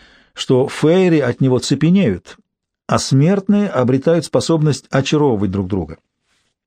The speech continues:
Тут и там валяются кубки, и медовое вино растекается струйками по неровному полу и собирается в большие винные озера.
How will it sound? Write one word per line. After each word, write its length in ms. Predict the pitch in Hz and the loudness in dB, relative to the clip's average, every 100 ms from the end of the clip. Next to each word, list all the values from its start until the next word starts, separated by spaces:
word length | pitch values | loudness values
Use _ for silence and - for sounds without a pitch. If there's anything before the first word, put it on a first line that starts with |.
| _ _ - | _ _ -4
Тут 200 | 147 143 | -2 0
и 40 | |
там 220 | 135 143 123 | 0 2 2
валяются 480 | 123 131 117 - | 2 0 -2 -4
кубки, 520 | - 160 180 - 139 - _ _ _ _ _ _ - | -2 0 -2 -2 -4 -4 _ _ _ _ _ _ -4
и 140 | 113 | 0
медовое 440 | 127 127 160 147 | 2 2 2 2
вино 260 | 131 139 151 | 2 0 0
растекается 600 | 131 - 117 139 135 - | -2 -4 -2 0 0 -4
струйками 600 | - 139 139 131 - 110 | -4 0 0 0 0 -2
по 140 | - | 0
неровному 500 | 123 123 127 113 113 | 0 2 2 2 0
полу 420 | 104 165 185 165 139 | 0 0 0 0 -2
и 120 | 131 | -4
собирается 540 | - 123 131 131 - | -2 0 2 0 -2
в 60 | 107 | 0
большие 400 | 120 120 151 135 | 0 0 0 0
винные 360 | 127 123 120 | 0 0 0
озера. 340 | 120 113 92 | 0 0 -2